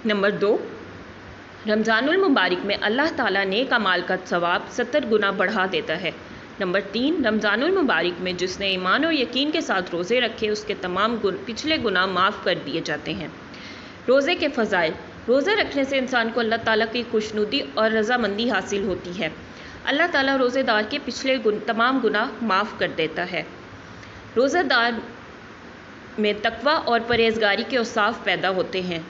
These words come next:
रोज़ा हर किस्म के गुनाह से बचने का बेहतरीन ज़रिया है। गरीबों, मोहताजों, मस्कीनों और माली तौर पर कमज़ोर लोगों के साथ हमदर्दी, मोहब्बत और इसार का जज्बा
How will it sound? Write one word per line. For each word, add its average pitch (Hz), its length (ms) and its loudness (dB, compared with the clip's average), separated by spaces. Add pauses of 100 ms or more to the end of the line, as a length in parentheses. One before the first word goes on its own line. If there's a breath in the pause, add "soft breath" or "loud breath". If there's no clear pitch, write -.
रोज़ा 254 280 4
हर 277 200 2
किस्म 277 360 0
के 233 160 0
गुनाह 190 280 0
से 202 160 -6
बचने 185 360 -4
का 214 160 0
बेहतरीन 196 560 -2
ज़रिया 165 380 0
है। 175 200 -4 (460 loud breath)
गरीबों, 254 420 4
मोहताजों, 247 560 2
मस्कीनों 226 640 -2
और 226 160 0
माली 226 300 2
तौर 247 180 2
पर 220 200 -4
कमज़ोर 220 420 2
लोगों 185 260 -2
के 202 100 -6
साथ 196 340 -8
हमदर्दी, 196 580 -2
मोहब्बत 208 500 -4
और 208 280 0
इसार 196 340 -2
का 190 80 -2
जज्बा 180 360 -2